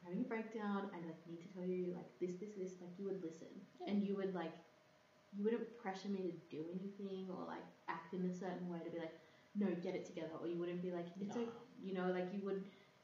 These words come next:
Speaker 1: you would give me my time, give me the energy, the space.
Speaker 2: It's like, "Well, what do you need right now?"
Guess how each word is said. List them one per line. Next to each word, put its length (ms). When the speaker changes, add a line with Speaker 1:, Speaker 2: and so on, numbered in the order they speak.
Speaker 1:
you 140
would 260
give 140
me 80
my 180
time, 800
give 100
me 140
the 140
energy, 360
the 100
space. 640
Speaker 2:
It's 100
like, 120
"Well, 340
what 220
do 100
you 200
need 120
right 160
now?" 240